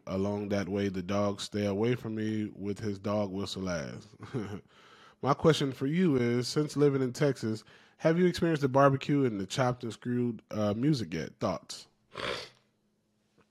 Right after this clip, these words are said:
Yes, I have experienced the barbecue. The barbecue here is phenomenal.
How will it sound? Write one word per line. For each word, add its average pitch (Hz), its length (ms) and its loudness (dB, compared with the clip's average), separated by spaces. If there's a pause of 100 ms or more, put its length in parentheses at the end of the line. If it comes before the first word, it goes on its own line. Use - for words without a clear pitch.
(560)
Yes, 131 600 10 (960)
I 92 100 4
have 117 260 8
experienced 110 440 0
the 95 80 -6
barbecue. 92 420 0
The 76 80 -6
barbecue 101 540 4
here 98 360 4
is 85 360 -2
phenomenal. 76 880 -10